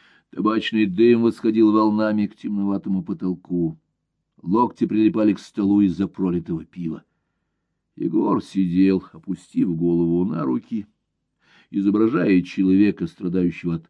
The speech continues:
глубокого похмелья, слушать этому не мешало. А, впрочем,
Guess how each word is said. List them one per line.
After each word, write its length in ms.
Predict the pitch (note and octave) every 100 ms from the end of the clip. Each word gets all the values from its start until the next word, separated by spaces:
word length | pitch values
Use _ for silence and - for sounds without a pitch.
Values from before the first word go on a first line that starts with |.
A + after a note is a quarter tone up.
| _
глубокого 640 | F#2+ G2+ G#2 G#2 - F#2 E2
похмелья, 680 | E2+ - A#2+ G#2+ F#2 E2 - _ _ _
слушать 580 | - - - - -
этому 260 | F2 E2 D#2
не 100 | D2
мешало. 480 | D2+ - D#2+ D#2+ - _ _ _ _ _ _ _ _ _ _ _ _ _
А, 160 | G2+ F2
впрочем, 640 | - F#2 F2+ - E2+ D#2